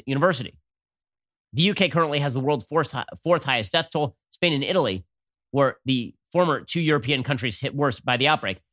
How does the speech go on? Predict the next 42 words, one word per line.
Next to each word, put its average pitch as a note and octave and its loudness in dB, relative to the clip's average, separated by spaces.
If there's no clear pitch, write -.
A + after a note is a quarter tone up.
Sweden's G3 0
latest F3 0
case F3 0
fatality D#3+ 2
ratio, G2+ -4
that's A2+ -8
the G#2+ -16
portion C3+ -4
of G#2 -4
deaths C3 -2
compared B2 -6
to - -12
total A#2 -4
cases, B2 -2
was B2+ -2
reported D#3 0
to C3+ -6
be C#3+ 0
about A#2 -2
seven D#3+ 0
point B2 0
one C3 0
percent. D3+ -4
That B2 -2
figure D#3+ 0
is B2 0
more D3 2
than C3 0
half F#3 0
the - -16
percentage B2 -6
reported C#3+ -2
in C3+ -2
the C3+ 4
U B2 0
K, E3 -2
half E3+ 2
that D3 0
of B2 -4
Italy B2 -2
and G#2+ 0
Belgium, D#3 0